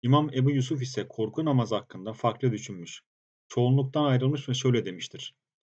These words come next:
Hazreti Peygamber'in sallallahu aleyhi ve sellem tek bir imamla kıldığı tarzda korku namazı sadece Hazreti Peygamber için sallallahu aleyhi ve sellem caiz olabilir. Çünkü bu durum ona özgüydü. Korku namazı iki imamla kılınır.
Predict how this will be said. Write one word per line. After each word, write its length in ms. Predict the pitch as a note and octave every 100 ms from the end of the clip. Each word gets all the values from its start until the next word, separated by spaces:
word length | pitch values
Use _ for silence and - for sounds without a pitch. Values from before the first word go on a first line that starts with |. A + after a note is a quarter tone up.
| _ _ _ _
Hazreti 400 | B2 C3 D#3+ C3+
Peygamber'in 560 | C#3+ C3+ C#3 C3+ C#3+ D3
sallallahu 800 | C3 A#2+ B2+ B2+ C#3+ C#3 A#2+
aleyhi 180 | G#2 F#2+
ve 80 | F2
sellem 440 | - F#2+ D#2+ D#2+ - _ _ -
tek 220 | D3 C3
bir 160 | C#3 -
imamla 380 | C3 C#3 A#2+
kıldığı 420 | - A#2 G2+ G2+ -
tarzda 340 | A#2 A2 G2+
korku 400 | - A#2 A2 C#3
namazı 340 | A#2+ G#2 F#2
sadece 680 | - C3 C#3 A2 F#2+ A2 C3 - _ _
Hazreti 400 | G#2+ B2+ C#3 C3
Peygamber 480 | B2+ B2 B2 B2+ C#3
için 300 | B2+ - F2+
sallallahu 760 | - G#2+ G#2+ A#2 B2+ B2+ B2+
aleyhi 160 | G2 F2
ve 60 | E2
sellem 420 | - G2 C3 B2+
caiz 360 | G#2 G#2 G#2+
olabilir. 520 | G2 G2 F2+ F2 - - _ _ _ _ _ -
Çünkü 300 | D#3+ C3+ B2+
bu 140 | C#3
durum 260 | C#3 C#3+ C3+
ona 220 | A2 B2
özgüydü. 460 | A2 F2 F2+ - _ _ _ _ _ _
Korku 280 | B2+ A#2 D#3+
namazı 360 | D3+ B2+ A2+ B2
iki 260 | B2+ -
imamla 400 | D3 C3 B2+ A2
kılınır. 500 | G#2 G2 F#2 E2+ -